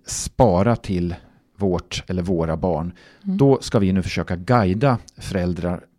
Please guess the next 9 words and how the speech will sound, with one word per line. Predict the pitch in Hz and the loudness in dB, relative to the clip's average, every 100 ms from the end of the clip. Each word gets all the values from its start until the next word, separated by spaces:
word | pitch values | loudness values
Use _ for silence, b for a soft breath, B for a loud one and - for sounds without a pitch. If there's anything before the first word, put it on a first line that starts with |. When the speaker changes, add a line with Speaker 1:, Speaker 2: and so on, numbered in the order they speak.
| _ | _
Speaker 1:
att | 151 156 - | 0 0 -4
kunna | - 127 107 | -2 0 0
komma | - 95 | -2 -2
fram | 92 85 85 | -2 -4 -4
till | 87 | -6
ett | 85 | -8
bra | 73 110 131 127 | -2 2 4 4
och | - 98 85 | 0 -2 -2
väl | 85 85 | -2 -2